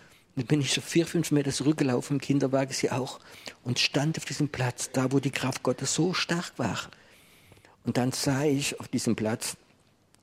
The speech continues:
einen Mann mit einer Bibel, wie zum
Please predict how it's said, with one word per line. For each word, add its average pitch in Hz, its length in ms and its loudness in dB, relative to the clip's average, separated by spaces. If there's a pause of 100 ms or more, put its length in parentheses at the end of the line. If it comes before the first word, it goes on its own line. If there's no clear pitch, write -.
(160)
einen 110 260 2
Mann 90 300 2 (680)
mit - 280 -8
einer 123 280 2
Bibel, 117 420 2 (640)
wie 110 80 0
zum 92 240 2